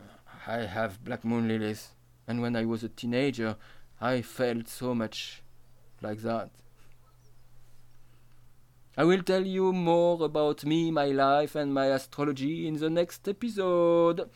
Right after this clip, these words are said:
I'll let you know when it's ready. It's a podcast. You can listen to it in your own time. So I don't want, I don't see why I should stick to a rigid schedule for myself. Eh? You know,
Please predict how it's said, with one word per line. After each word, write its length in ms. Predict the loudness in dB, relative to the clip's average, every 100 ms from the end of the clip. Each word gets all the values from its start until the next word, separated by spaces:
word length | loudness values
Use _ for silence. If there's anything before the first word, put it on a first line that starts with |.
| -20 -18 -18 -6 2
I'll 220 | 4 4
let 260 | 2 2
you 80 | 2
know 160 | 4 4
when 160 | 4
it's 200 | 2 0
ready. 360 | 2 4 4 2
It's 200 | 0 -4
a 60 | -2
podcast. 680 | -2 -2 0 4 4 0
You 80 | -6
can 300 | -4 -2 0
listen 320 | -2 -2 -4
to 160 | 0 0
it 160 | 0
in 180 | -2 0
your 420 | 2 2 2 2 2
own 340 | 2 2 0
time. 540 | 0 4 6 4 0
So 200 | -4 -4
I 60 | -4
don't 220 | -4 0
want, 240 | 2 2 -4 -18 -8
I 80 | -6
don't 320 | 0 2 2
see 300 | -2 -4 -4
why 420 | 0 2 4 4 0
I 80 |
should 280 | -4 -6 -6
stick 400 | -10 -8 -10 -8
to 180 | -8 -6
a 80 | -4
rigid 340 | -6 -4 -6
schedule 540 | -8 -4 0 4 4 4
for 180 | 0
myself. 600 | 0 0 0 2 0 0 -14 -16
Eh? 60 | -16 -10
You 120 | -2 0
know, 220 | 0